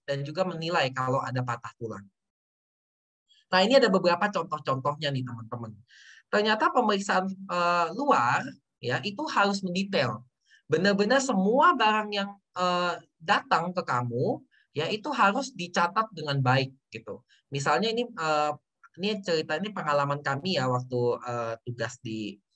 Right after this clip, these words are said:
eh, suatu rumah sakit, eh, di stase forensik, ini kita dapat nih, eh, ada kiriman jenazah ya untuk kita lakukan pemeriksaan luar. Ini benar-benar kita catat.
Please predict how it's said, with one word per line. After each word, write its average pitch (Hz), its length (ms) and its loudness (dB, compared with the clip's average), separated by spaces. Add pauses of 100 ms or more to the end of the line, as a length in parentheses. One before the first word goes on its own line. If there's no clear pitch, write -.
(180)
eh, 113 180 -6
suatu 120 460 -4
rumah 117 160 -6
sakit, 135 560 0 (400)
eh, 117 180 -4
di 123 140 -4
stase 123 240 -2
forensik, 127 560 -4
ini 247 160 -6
kita 254 160 0
dapat 240 320 2
nih, 202 240 0 (400)
eh, 147 320 2
ada 143 480 2 (400)
kiriman 147 400 -2
jenazah 139 480 0
ya 120 160 -2
untuk 127 240 -6
kita 127 160 -6
lakukan 131 400 -2
pemeriksaan 120 480 -4
luar. 120 320 -2 (480)
Ini 254 160 0
benar-benar 240 400 4
kita 262 160 2
catat. 247 320 2